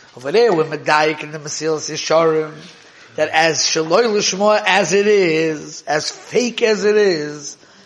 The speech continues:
at the end of the day, it's still called a Maisa Mitzvah. 'Cause it's a good thing, but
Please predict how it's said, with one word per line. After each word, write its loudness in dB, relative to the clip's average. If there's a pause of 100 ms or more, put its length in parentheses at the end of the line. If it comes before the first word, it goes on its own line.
(160)
at -8
the 0
end 0
of 0
the 0
day, 2
it's -6
still -4
called -4
a -2
Maisa -2
Mitzvah. -8 (800)
'Cause -8
it's -14
a -12
good -10
thing, -10
but -8